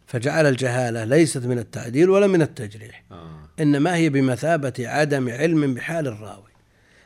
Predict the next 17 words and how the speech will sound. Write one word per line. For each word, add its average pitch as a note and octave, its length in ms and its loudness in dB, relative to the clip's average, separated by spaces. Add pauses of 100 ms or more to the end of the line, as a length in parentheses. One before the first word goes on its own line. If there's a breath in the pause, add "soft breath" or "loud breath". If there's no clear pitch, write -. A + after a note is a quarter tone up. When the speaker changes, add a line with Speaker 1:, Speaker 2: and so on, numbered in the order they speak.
(160)
Speaker 1:
بينما F#3 580 4
جعلها F#3+ 600 8
في F3 140 6
مراتب F3+ 460 6
الجرح D#3 320 4
في D#3 120 0
مقدمة C#3+ 560 0
التقريب. G#2+ 600 -12 (920)
Speaker 2:
أي G2 140 -14
نعم. D#2+ 140 -18 (520)
Speaker 1:
إيه. C3 260 -8 (680)
Speaker 2:
جعلها C3+ 380 0
Speaker 1:
فهو D3+ 240 2
Speaker 2:
حكم. - 80 -12 (200)
جعلها D3 300 -4
حكم. D3 280 -6
Speaker 1:
حكم. A2 560 0